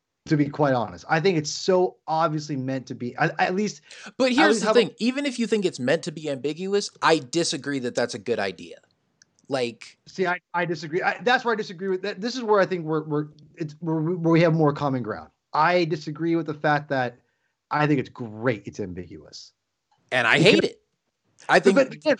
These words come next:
Speaker 1: but
Speaker 2: when
Speaker 1: that's
Speaker 2: you
Speaker 1: the
Speaker 2: have
Speaker 1: force,
Speaker 2: the,
Speaker 1: though.
Speaker 2: when you have the
Speaker 1: You don't know, you
Speaker 2: emotional
Speaker 1: don't
Speaker 2: crux of your movie, a major turning point for three different characters, you can't have it be ambiguous and go, "Eh, you figure out what happened."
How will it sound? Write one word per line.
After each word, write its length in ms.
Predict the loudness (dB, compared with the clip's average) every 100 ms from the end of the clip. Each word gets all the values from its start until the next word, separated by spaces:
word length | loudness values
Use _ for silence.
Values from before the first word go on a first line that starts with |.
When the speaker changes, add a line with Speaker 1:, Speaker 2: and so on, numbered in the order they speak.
| 2
Speaker 1:
but 80 | 4
Speaker 2:
when 100 | 4
Speaker 1:
that's 80 |
Speaker 2:
you 60 | 6
Speaker 1:
the 60 | 4
Speaker 2:
have 120 | 4
Speaker 1:
force, 140 | 2
Speaker 2:
the, 100 | 2
Speaker 1:
though. 160 | 2 4
Speaker 2:
when 140 | 4
you 100 | 4
have 100 | 2
the 80 | 4
Speaker 1:
You 40 | 2
don't 140 | 6
know, 140 | 6 6
you 80 |
Speaker 2:
emotional 160 | 2 0
Speaker 1:
don't 120 | 0
Speaker 2:
crux 400 | -2 0 0 2
of 120 | 0
your 140 | 0 -4
movie, 520 | -2 -4 -6 -10 -12 -16 -6
a 100 | -4
major 380 | 0 -2 -2 -4
turning 340 | -4 -4 -6
point 220 | -6 -6 -4
for 80 |
three 300 | -8 -6 -6
different 260 | -6 -6 -8
characters, 680 | -6 -6 -6 -8 -6 -6 -10 _ _
you 160 | -8
can't 240 | 2 2 4
have 180 | 4 2
it 60 |
be 160 | -2 -6
ambiguous 480 | -4 -4 -2 -4 0
and 80 | 2
go, 100 | 4
"Eh, 160 | 2
you 180 | 0 -2
figure 260 | -2 -2 -2
out 60 |
what 100 | -4
happened." 320 | -10 -14 _